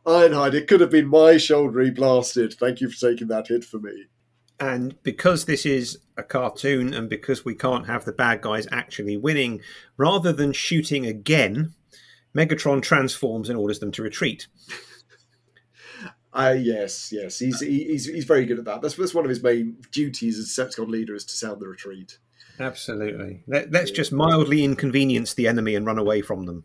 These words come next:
Speaker 2: Let's do that.
Speaker 1: Well, Ironhide's injured, you know. It's, he's, he needed to be, R-, he needs to have bits R and R'd. "Removed and rebuilt," says Ratchet.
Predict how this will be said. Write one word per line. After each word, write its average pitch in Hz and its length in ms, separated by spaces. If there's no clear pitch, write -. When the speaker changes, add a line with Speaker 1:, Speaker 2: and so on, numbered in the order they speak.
Speaker 2:
Let's - 180
do 110 180
that. 98 240
Speaker 1:
Well, 220 340
Ironhide's 131 340
injured, 123 400
you 113 140
know. 135 220
It's, 175 440
he's, 175 200
he 156 160
needed 170 300
to - 80
be, 151 160
R-, 160 280
he 170 140
needs 190 220
to 170 120
have 156 100
bits 165 320
R 160 300
and 156 80
R'd. 127 500
"Removed 135 460
and 139 100
rebuilt," 147 480
says 107 300
Ratchet. 107 540